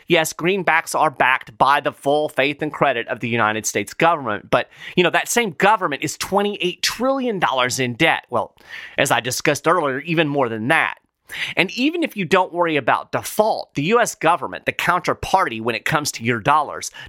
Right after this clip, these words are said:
devalues that currency as a matter of policy. As the Hungarian central bank notes, there is no counterparty risk when it comes to gold.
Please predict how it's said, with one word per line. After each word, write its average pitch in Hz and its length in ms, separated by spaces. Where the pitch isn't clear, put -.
devalues 160 840
that - 260
currency 123 640
as 170 320
a 147 100
matter 107 500
of - 180
policy. - 640
As 156 120
the 180 80
Hungarian 214 560
central 175 320
bank 151 320
notes, 143 400
there 170 160
is 208 260
no 220 120
counterparty 147 680
risk 147 300
when 139 100
it 123 140
comes 117 460
to 139 80
gold. 120 460